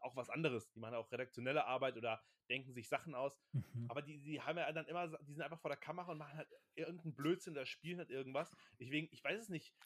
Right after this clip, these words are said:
Speaker 1: Also,
Speaker 2: Aber die sind trotzdem
Speaker 1: Moderator trifft's bei
Speaker 2: Redakteure,
Speaker 1: manchen
Speaker 2: ja,
Speaker 1: dann.
Speaker 2: aber trotzdem so,
Speaker 1: Trifft's
Speaker 2: ich glaub, die
Speaker 1: Redakteure?
Speaker 2: Grund-, also die Ausbildung haben sie quasi als Redakteure so, oder Journalisten,
Speaker 1: Die
Speaker 2: nee,
Speaker 1: meisten haben gar
Speaker 2: Redakteure.
Speaker 1: keine <laughs> Ausbildung in die Richtung.
Speaker 2: Nee, doch, Stud-,
Speaker 1: Äh,
Speaker 2: Studium, die haben alles studiert.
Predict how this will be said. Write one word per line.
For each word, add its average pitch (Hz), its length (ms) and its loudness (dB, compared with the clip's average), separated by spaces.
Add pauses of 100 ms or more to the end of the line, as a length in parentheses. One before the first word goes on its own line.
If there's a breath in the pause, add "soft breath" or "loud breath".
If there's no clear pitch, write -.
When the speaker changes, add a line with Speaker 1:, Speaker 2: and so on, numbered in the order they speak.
Speaker 1:
Also, 131 320 -2
Speaker 2:
Aber 135 140 2
die 143 60 10
sind 135 160 8
trotzdem 151 280 10
Speaker 1:
Moderator 143 160 12
trifft's 135 280 10
bei 135 80 10
Speaker 2:
Redakteure, - 0 -
Speaker 1:
manchen 117 200 8
Speaker 2:
ja, 117 100 6
Speaker 1:
dann. 143 200 6
Speaker 2:
aber 123 320 4
trotzdem 143 360 2
so, 123 100 8
Speaker 1:
Trifft's 123 100 6
Speaker 2:
ich - 60 -12
glaub, 127 160 4
die 131 80 6
Speaker 1:
Redakteure? - 100 -4
Speaker 2:
Grund-, 147 240 8
also 127 180 4
die 147 140 4
Ausbildung 139 500 6
haben 131 140 8
sie 120 80 4
quasi 120 300 2
als 113 160 0
Redakteure 110 540 2
so, 104 260 2 (260)
oder 113 100 4
Journalisten, 107 580 2
Speaker 1:
Die 107 60 0
Speaker 2:
nee, 98 180 4
Speaker 1:
meisten 101 240 4
haben 110 100 -4
gar - 120 4
Speaker 2:
Redakteure. 95 40 4
Speaker 1:
keine - 160 0
<laughs> - 0 -
Ausbildung - 580 -6
in 127 80 -8
die 110 60 -6
Richtung. 107 280 -4
Speaker 2:
Nee, 127 80 8
doch, 120 160 6
Stud-, - 280 2
Speaker 1:
Äh, 113 80 2
Speaker 2:
Studium, 123 400 6
die 101 60 4
haben 95 80 2
alles 107 200 -4
studiert. - 480 -6